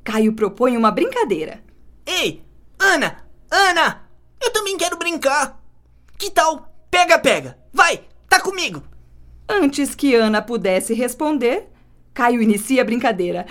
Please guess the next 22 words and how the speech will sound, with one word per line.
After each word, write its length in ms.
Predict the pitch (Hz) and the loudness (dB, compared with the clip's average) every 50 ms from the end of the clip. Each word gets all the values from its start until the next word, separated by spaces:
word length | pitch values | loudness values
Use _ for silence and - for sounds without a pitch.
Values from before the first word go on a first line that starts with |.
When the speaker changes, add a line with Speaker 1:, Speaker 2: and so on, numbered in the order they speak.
| - - - | -12 -2 0
Speaker 1:
abrindo 460 | - 220 185 175 254 277 285 262 262 | 0 0 0 0 2 2 2 0 -2
espaço 500 | 240 - - - 269 285 285 285 - 285 | -6 -8 -4 -4 -2 -2 -2 -4 -2 -2
entre 200 | 269 262 269 269 | -2 -2 -2 -4
os 100 | 240 196 | -4 0
móveis 340 | 214 240 330 359 359 320 339 | 2 2 2 2 0 -2 -2
da 140 | 311 302 | -4 -4
sala. 440 | 311 - - 180 139 - - 202 196 - - - _ - - - - - - - - - | -4 -4 -4 -6 -6 -6 -10 -14 -16 -18 -20 -20 _ -20 -20 -20 -20 -20 -20 -20 -12 -6
Speaker 2:
Eu 140 | 311 381 381 | -4 -4 -2
te 120 | - 349 | -2 -2
pego! 360 | - 370 359 330 208 160 139 - - - - - - - - _ _ _ _ - - _ - | 0 0 0 0 0 -4 -12 -18 -20 -20 -20 -20 -20 -20 -20 _ _ _ _ -20 -20 _ -4
Vai, 340 | 311 370 381 508 466 330 208 - | -2 0 0 0 0 -4 -6 -4
corre! 500 | 294 359 359 - 494 330 285 190 - - - - _ _ _ _ _ _ _ _ _ _ _ _ _ - | -6 -4 -2 0 0 0 0 -2 -6 -10 -18 -20 _ _ _ _ _ _ _ _ _ _ _ _ _ -4
Peguei! 720 | - 370 370 339 359 370 381 359 330 277 208 170 - - - - - - | 0 0 2 2 2 2 2 2 2 2 2 0 0 -8 -14 -8 0 2
Ha, 160 | 392 269 - - - - - - | 2 2 0 -4 -14 -20 -14 -2
corre, 360 | - 523 571 587 480 349 370 330 | 0 2 2 2 2 2 2 2
Ana! 480 | 277 262 247 220 214 208 180 - - - - - - _ - - - | 2 2 0 0 0 -2 -2 -4 -8 -16 -20 -20 -20 _ -20 -2 0
Ha, 220 | 359 349 - - - - - - - | 0 0 0 -4 -12 -20 -20 -6 -4
peguei 320 | - 262 196 175 226 240 | -4 -2 -2 -4 -6 -8
de 160 | 240 226 403 466 466 | -8 -8 -10 -10 -6
novo! 500 | 427 370 359 392 415 349 302 190 - - - - - - _ _ _ _ _ _ - | -4 -2 -2 -2 -2 -4 -6 -10 -12 -14 -18 -20 -20 -20 _ _ _ _ _ _ -20
Vai, 540 | - 339 359 427 427 392 403 403 415 381 320 | -18 -8 -2 0 2 2 2 2 2 0 0
Ana! 560 | 302 302 277 254 247 247 247 233 196 - - | 0 0 0 0 -2 -2 -2 -2 -4 -4 -6